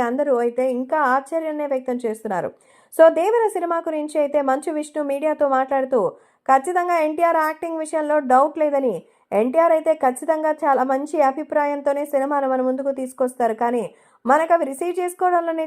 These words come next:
చాలా ఇబ్బందిగా అవుతుంది. కాబట్టి వెళ్తూ మరి ఈ విషయాన్ని అయితే చెప్పాలని అనుకున్నట్టుగా సమాచారం. So, అంత ఈజీ ఏమి కాదు తీసేయాలంటే, మరి అఫ్కోర్స్ దానికి సంబంధించి చాలానే ప్రొసీజర్ ఉంటుంది. So, ఈ నేపథ్యంలో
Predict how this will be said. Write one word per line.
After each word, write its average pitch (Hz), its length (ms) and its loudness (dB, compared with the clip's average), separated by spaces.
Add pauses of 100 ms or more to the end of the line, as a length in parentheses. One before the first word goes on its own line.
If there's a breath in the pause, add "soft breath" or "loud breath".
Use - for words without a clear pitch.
చాలా 294 180 2 (100)
ఇబ్బందిగా 294 420 0
అవుతుంది. 254 340 0 (120)
కాబట్టి 262 360 0
వెళ్తూ 247 380 -2 (180)
మరి 240 200 0
ఈ 240 100 -2
విషయాన్ని 294 340 -4
అయితే 254 140 -2 (140)
చెప్పాలని 247 500 0
అనుకున్నట్టుగా 226 480 -2 (100)
సమాచారం. 202 500 -4 (480 soft breath)
So, 330 60 8 (140)
అంత 311 140 -2 (260)
ఈజీ 339 240 -4 (100)
ఏమి 359 140 -4 (100)
కాదు 302 240 0
తీసేయాలంటే, 285 720 -2 (160)
మరి 233 140 0 (200)
అఫ్కోర్స్ 311 460 0
దానికి 262 300 0
సంబంధించి 277 500 -4 (140)
చాలానే 254 360 0
ప్రొసీజర్ 247 500 -4
ఉంటుంది. 214 300 -6 (480 soft breath)
So, 320 80 8 (140)
ఈ 320 40 -4 (120)
నేపథ్యంలో 330 580 0